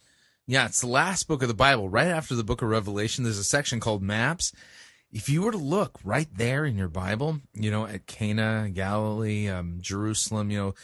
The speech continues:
right there, you know, Egypt and, and Israel, you wouldn't find a single city called Mayberry.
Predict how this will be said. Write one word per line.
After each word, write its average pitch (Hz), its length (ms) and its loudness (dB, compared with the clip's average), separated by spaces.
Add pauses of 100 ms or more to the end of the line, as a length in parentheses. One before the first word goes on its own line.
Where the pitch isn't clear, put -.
(300)
right 143 240 0
there, 127 280 2
you 107 180 0
know, 113 120 0
Egypt 110 440 -2
and, 101 140 0 (300)
and 110 120 0
Israel, 117 680 0 (420)
you 117 140 -2
wouldn't 165 260 0
find 151 380 -2
a 90 40 -6
single 156 480 2
city 160 320 0
called 95 380 -4
Mayberry. 90 1040 -2